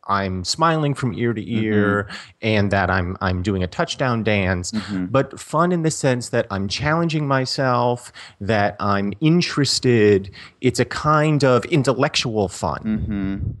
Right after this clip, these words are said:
Speaker 2: Yeah. Well, I mean, we live in such a me first society. You
Speaker 1: Oh,
Speaker 2: know
Speaker 1: tell
Speaker 2: what I
Speaker 1: me
Speaker 2: mean?
Speaker 1: about
Speaker 2: And
Speaker 1: it.
Speaker 2: it's so,
Speaker 1: Yes.
Speaker 2: uh, I think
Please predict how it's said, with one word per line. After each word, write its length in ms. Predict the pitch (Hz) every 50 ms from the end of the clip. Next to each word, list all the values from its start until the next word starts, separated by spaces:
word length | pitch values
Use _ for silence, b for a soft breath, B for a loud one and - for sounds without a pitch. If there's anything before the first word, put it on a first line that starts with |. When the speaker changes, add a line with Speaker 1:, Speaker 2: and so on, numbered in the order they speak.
| - - _ _ _
Speaker 2:
Yeah. 380 | - 131 135 123 101 85 73 - b b b b b b b b b
Well, 100 | - 196
I 20 | 196
mean, 120 | 196 185
we 120 | 190 196
live 260 | 180 185 196 208 208 196
in 140 | 180 156
such 380 | 139 - - - 131 135 - -
a 160 | 143 123 117
me 420 | 107 101 101 107 117 120 120 120 110
first 640 | - - - - 107 101 92 92 - - - -
society. 920 | - - - - - 95 - - - 90 80 95 90 87 87 76 71 62 67
You 40 | 67
Speaker 1:
Oh, 120 | 107 101 92
Speaker 2:
know 80 | 92 95
Speaker 1:
tell 100 | 92 95
Speaker 2:
what 40 | 101
I 20 |
Speaker 1:
me 140 | 98 95 92 98
Speaker 2:
mean? 40 | 98 92
Speaker 1:
about 160 | 82 80 80
Speaker 2:
And 120 | 85 110
Speaker 1:
it. 40 | 110
Speaker 2:
it's 100 | 104 -
so, 60 | 107 107
Speaker 1:
Yes. 480 | 104 90 82 78 - - - - - B 80 B B B B B B B _ _ _ _ _ _ -
Speaker 2:
uh, 180 | - - - - - - - - 62 - - -
I 140 | - 135 151
think 380 | 151 - 170 156 147 - - -